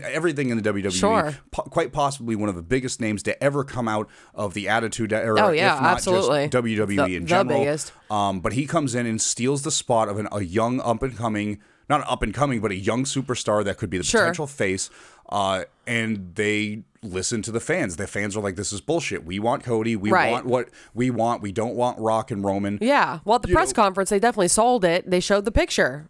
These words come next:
Speaker 1: Right,
Speaker 2: It's
Speaker 1: right.
Speaker 2: Rock
Speaker 1: Oh,
Speaker 2: Roman.
Speaker 1: that tree. Uh, by the way,
Speaker 2: Yeah,
Speaker 1: if,
Speaker 2: I,
Speaker 1: if
Speaker 2: we
Speaker 1: you
Speaker 2: need a
Speaker 1: have an,
Speaker 2: moment.
Speaker 1: if you have an issue with finding out what the tree looked like, uh, with the exception of two things on the tree, if you go on a Wikipedia page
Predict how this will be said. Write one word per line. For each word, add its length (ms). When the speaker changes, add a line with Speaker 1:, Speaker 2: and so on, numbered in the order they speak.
Speaker 1:
Right, 240
Speaker 2:
It's 140
Speaker 1:
right. 60
Speaker 2:
Rock 100
Speaker 1:
Oh, 40
Speaker 2:
Roman. 380
Speaker 1:
that 40
tree. 340
Uh, 180
by 160
the 80
way, 120
Speaker 2:
Yeah, 160
Speaker 1:
if, 100
Speaker 2:
I, 160
Speaker 1:
if 80
Speaker 2:
we 80
Speaker 1:
you 60
Speaker 2:
need 100
a 60
Speaker 1:
have 80
an, 60
Speaker 2:
moment. 360
Speaker 1:
if 160
you 100
have 260
an 100
issue 420
with 480
finding 380
out 160
what 140
the 60
tree 300
looked 260
like, 340
uh, 300
with 200
the 100
exception 420
of 260
two 240
things 360
on 160
the 60
tree, 240
if 80
you 80
go 80
on 80
a 60
Wikipedia 580
page 360